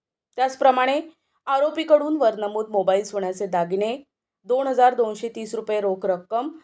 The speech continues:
असा एकूण नऊ लाख पस्तीस हजार दोनशे तीस रुपये किमतीचा मुद्देमाल जप्त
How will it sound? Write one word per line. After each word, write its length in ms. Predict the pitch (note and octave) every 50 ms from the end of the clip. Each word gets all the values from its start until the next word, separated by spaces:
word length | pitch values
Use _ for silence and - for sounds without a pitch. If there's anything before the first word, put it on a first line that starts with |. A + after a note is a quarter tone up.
| _ _ -
असा 180 | - A3+ - B3+
एकूण 460 | - - A3 A3 - D4 B3 G#3+ A3+ B3 - _ _ _ _ _ _
नऊ 280 | A#3+ B3+ C4 C4+ D4+ E4+
लाख 180 | E4 E4+ E4+ F4+ F4+
पस्तीस 400 | - C4 A#3+ A#3+ - B3 A#3+ -
हजार 280 | A#3+ G#3 A3 G#3+ A#3 A#3
दोनशे 360 | A#3 A3 G3 G3 F#3+ A3+ A3+ A3 -
तीस 240 | B3 C#4+ E4+ E4 -
रुपये 220 | D#4 D4 D4 C#4+
किमतीचा 480 | C#4 B3 G#3 G#3 G3+ G3+ F#3+ G3 G#3 G3+
मुद्देमाल 460 | G3+ F#3 E3+ F3+ F#3 F3+ F#3 F#3 G3+
जप्त 300 | G3+ - A3 G3+ - -